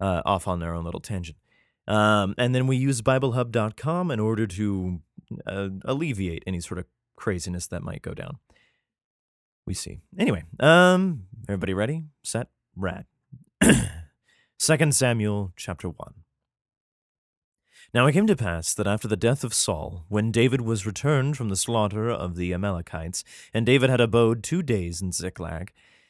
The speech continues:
it came even to pass on the third day that, behold, a man came out of the camp from Saul with his clothes rent and earth upon his head. And so it was, when he came to David, that he fell to the earth and did obeisance.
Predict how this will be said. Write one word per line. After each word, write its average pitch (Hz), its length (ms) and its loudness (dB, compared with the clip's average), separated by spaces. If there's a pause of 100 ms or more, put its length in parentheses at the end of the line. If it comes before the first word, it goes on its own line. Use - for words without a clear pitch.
(720)
it 143 80 6
came 185 260 6
even 190 220 4
to 175 100 2
pass 90 420 -4
on 120 100 0
the 104 100 0
third 151 240 4
day 92 180 0
that, 104 220 -2
behold, 151 400 2
a 151 80 6
man 127 320 2
came 131 260 0
out 113 160 2
of 139 60 -6
the 151 80 -2
camp 87 360 -8
from 101 160 -4
Saul 87 380 -2
with 92 140 -6
his 101 140 -4
clothes 123 440 -2
rent 90 400 -8 (300)
and 113 120 0
earth 123 260 2
upon 95 260 -2
his 92 220 -2
head. 78 300 -6
And 87 200 -4
so 131 180 0
it 160 80 -2
was, 92 400 -4 (300)
when 110 100 0
he 113 100 2
came 147 280 2
to 165 60 -2
David, 90 420 -4
that 101 140 -4
he 104 160 -4
fell 156 340 4
to - 100 -8
the 160 140 2
earth 98 340 0 (260)
and 107 200 0
did 110 180 2
obeisance. 90 800 -2